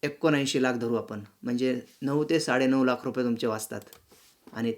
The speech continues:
तेच तुम्ही साडेसात म्हणजे एक टक्का कमी करू शकलात, तर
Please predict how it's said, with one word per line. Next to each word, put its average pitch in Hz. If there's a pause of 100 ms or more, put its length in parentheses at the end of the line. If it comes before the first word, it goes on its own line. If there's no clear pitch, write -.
तेच 123
तुम्ही 120
साडेसात 117
म्हणजे 117
एक 127
टक्का 123
कमी 120
करू 120
शकलात, 113 (4000)
तर 135